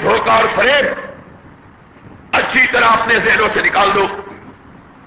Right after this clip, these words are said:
یہ یوں کہا گیا ہے ایک کھاتا ہم نے نفع نقصان کا بھی رکھا ہوا ہے۔ سارے وہ کھاتے بینکوں کے جن پر روپیہ رکھنے والوں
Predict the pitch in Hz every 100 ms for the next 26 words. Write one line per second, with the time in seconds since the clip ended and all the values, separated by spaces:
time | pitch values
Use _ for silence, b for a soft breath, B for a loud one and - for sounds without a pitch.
0 | - - - 247 262 247 254 254 214 233
1 | 226 208 208 - - - - - - -
2 | - - - - - - - - 262 277
3 | 269 240 254 269 240 247 269 254 220 269
4 | 254 - 233 254 - - - - 135 131
5 | - - - - - - - - - -
6 | - - - - - - - - - -
7 | - - - 311 320 320 311 311 302 -
8 | 302 311 294 302 294 285 277 262 220 -
9 | - - - - - - - - - -
10 | - - - - - 330 311 330 - -
11 | - - - - - - - - - -
12 | - - - - - 220 - 320 330 311
13 | - 294 302 294 302